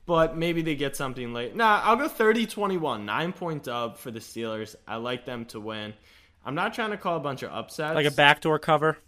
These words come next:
Speaker 1: Yeah, maybe
Speaker 2: Or do you
Speaker 1: some.
Speaker 2: think they dominate throughout?
Speaker 1: No, I think, I think they'll take care of business and cover the spread. So thirty twenty-one Pittsburgh.
Speaker 2: All I hope,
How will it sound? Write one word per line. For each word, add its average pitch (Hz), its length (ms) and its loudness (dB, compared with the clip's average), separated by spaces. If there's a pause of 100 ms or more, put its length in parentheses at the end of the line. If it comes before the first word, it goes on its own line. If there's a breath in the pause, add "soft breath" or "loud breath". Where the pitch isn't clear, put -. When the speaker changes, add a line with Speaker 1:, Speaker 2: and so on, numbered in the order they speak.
(160)
Speaker 1:
Yeah, 156 280 -4
maybe 127 180 -4
Speaker 2:
Or 147 60 2
do 135 80 0
you 139 80 0
Speaker 1:
some. - 80 -8
Speaker 2:
think 135 160 0
they 139 120 6
dominate 127 540 4
throughout? - 160 -6
Speaker 1:
No, 139 400 2
I 156 60 -2
think, 165 320 -6
I 147 120 -4
think 147 200 -4
they'll 123 100 -4
take 107 220 -10
care 104 160 -6
of 98 80 -10
business 101 340 -12
and 107 100 -12
cover 101 240 -10
the 95 120 -12
spread. 92 320 -12
So 110 100 -10
thirty 147 360 -4
twenty-one 123 520 -6
Pittsburgh. 120 180 -6
Speaker 2:
All 269 160 6
I 254 120 8
hope, 175 340 2